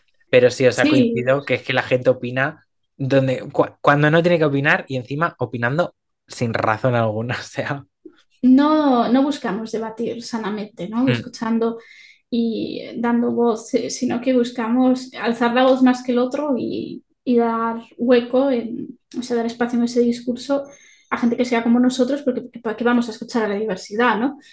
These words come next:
Speaker 1: Mm.
Speaker 2: Eh, hay muchísima gente llorando, que también, ahí yo metiéndome en polémicas, ¿no? Por lo de La Sirenita,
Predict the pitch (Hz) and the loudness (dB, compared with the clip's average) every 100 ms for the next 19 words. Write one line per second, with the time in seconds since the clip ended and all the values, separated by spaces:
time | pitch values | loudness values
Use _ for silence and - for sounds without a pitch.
0 | - 120 110 190 175 147 - - - - | -12 -10 -6 -6 -6 -6 -10 -10 -12 -14
1 | - - 175 190 196 233 240 233 226 254 | -18 -10 -8 -4 -2 0 0 2 4 4
2 | 240 214 220 262 262 202 - _ 240 - | 4 4 4 6 6 4 -4 _ -20 -8
3 | 240 277 285 220 - 277 254 - - 247 | -2 0 0 -4 -6 -4 -6 -6 -4 -4
4 | 233 247 226 226 226 240 220 - - 254 | 0 -2 -2 -4 0 0 0 -4 -2 -2
5 | 254 214 202 190 - 240 214 277 285 277 | -2 -6 -8 -8 -6 -2 4 4 6 0
6 | 349 | -2